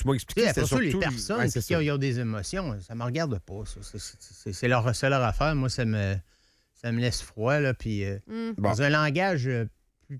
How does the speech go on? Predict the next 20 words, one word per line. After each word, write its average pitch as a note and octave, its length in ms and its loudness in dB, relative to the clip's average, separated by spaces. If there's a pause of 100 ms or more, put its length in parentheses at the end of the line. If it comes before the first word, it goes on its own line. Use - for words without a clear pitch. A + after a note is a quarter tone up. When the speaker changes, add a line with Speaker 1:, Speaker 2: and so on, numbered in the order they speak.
Speaker 2:
privé, C#3 600 0
tu - 60 -12
sais, D#3 140 0
je G#2+ 120 -6
pourrais B2+ 240 -4
dire C3+ 240 0
que B2+ 120 0
je G#2+ 120 -2
m'en, A2 480 0 (200)
c'est - 160 -10
ça. - 140 -8 (220)
Speaker 1:
Ouais. F#2+ 140 2 (300)
Là, G#3 280 6
les D#3 240 0
opposants, D#3 600 2
parce D3+ 160 -2
qu'il E3 80 2
y C#3 40 4
en A#2+ 140 0
a, A3 240 0